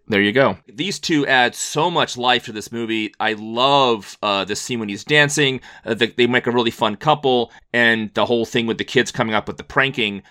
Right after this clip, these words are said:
It seems like a tangent at this time,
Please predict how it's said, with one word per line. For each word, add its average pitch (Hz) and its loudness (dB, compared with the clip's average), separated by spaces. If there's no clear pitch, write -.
It 139 -2
seems 233 -6
like 180 0
a 110 -4
tangent 208 -4
at 127 -2
this 127 -2
time, 107 -4